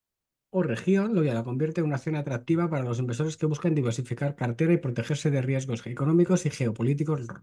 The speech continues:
locales. Yo creo que esta es la diferencia. O sea,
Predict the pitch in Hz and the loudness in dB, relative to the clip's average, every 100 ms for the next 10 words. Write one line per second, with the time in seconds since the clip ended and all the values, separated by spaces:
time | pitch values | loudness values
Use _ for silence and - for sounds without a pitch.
0 | - 104 95 98 104 - _ _ _ _ | -12 -6 -6 -6 -8 -12 _ _ _ _
1 | _ _ _ _ - 233 202 - 156 113 | _ _ _ _ 6 8 8 6 4 4
2 | 95 95 90 - 107 - 117 | 0 -2 -6 -10 -14 -6 -6